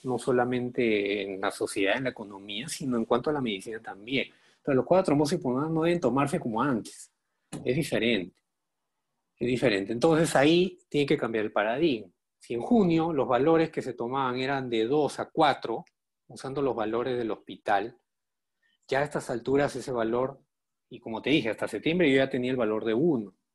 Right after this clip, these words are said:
Pero con estos estudios, y mira, solo dos nada más,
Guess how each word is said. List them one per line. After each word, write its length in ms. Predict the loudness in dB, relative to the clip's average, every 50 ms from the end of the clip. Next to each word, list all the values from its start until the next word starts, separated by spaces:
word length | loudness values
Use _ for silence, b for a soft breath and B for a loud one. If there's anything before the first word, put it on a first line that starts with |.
| _ _ _ _ _ _ _ _ _
Pero 180 | -2 -2 -2
con 200 | 2 2 2 2
estos 240 | 4 2 2 2 2
estudios, 760 | 2 0 2 2 4 6 6 6 6 4 2 -4 -12 _ _ _ _ _ -6
y 120 | -4 -2 0
mira, 220 | 2 2 2 2
solo 240 | 0 0 0 2 2
dos 220 | 4 2 2 2
nada 260 | 0 -2 -2 -2 -2 -4
más, 320 | -4 -6 -6 -6 -12 _